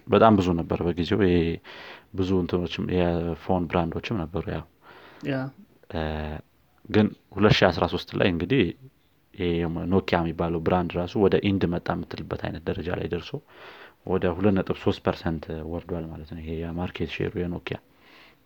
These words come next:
Speaker 2: ያስ።
Speaker 1: እና ያው ጊዜውን ጨረሰ <laughs> ማለት ትችላለህ። ሁለት ሺህ ሰባት ላይ ልክ ሁለት ሺህ ሰባት ላይ እንግዲህ አይፎንም ኢንትሮዲውስ የተደረገበት ሰዓት ነው። ይሄ የስቲቭ ጃብስ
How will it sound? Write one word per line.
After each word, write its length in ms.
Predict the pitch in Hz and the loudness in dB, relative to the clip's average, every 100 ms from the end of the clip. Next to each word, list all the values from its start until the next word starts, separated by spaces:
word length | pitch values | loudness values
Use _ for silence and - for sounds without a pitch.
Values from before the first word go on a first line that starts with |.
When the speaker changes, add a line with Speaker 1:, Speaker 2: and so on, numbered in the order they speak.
| _ - | _ -6
Speaker 2:
ያስ። 340 | 123 120 139 - - - - - | -4 -4 -8 -16 -18 -18 -18 -14
Speaker 1:
እና 140 | 95 104 107 | -8 -4 -2
ያው 200 | 85 87 - _ _ - | -2 -6 -8 _ _ -14
ጊዜውን 420 | 92 98 110 98 - | -2 0 2 0 0
ጨረሰ 340 | - 98 98 | 2 4 4
<laughs> 120 | - 101 | 4 4
ማለት 220 | 92 - | 2 -2
ትችላለህ። 360 | - 92 95 | -6 -2 -2
ሁለት 160 | 95 98 | 0 -2
ሺህ 100 | 90 | 0
ሰባት 280 | 98 101 - | -2 -2 -4
ላይ 160 | 92 - - - - - - _ _ _ | -8 -8 -12 -16 -16 -18 -20 _ _ _
ልክ 180 | - 120 | 0 0
ሁለት 180 | - 98 | 4 2
ሺህ 80 | - | 4
ሰባት 240 | 92 87 90 | 2 2 0
ላይ 140 | 92 | -2
እንግዲህ 260 | 87 90 - | -2 -4 0
አይፎንም 420 | 95 - 104 92 | 0 0 0 2
ኢንትሮዲውስ 380 | 95 87 95 85 | 0 2 0 0
የተደረገበት 640 | 87 90 87 87 - 80 - | -4 -4 -4 -6 -6 -8 -6
ሰዓት 220 | - 82 | -8 -8
ነው። 120 | 85 | -10
ይሄ 160 | 80 80 82 | -8 -6 -6
የስቲቭ 920 | 85 82 80 - - - - - 98 87 | -6 -6 -8 -14 -20 -20 -20 -8 -6 0
ጃብስ 300 | 90 - | 0 0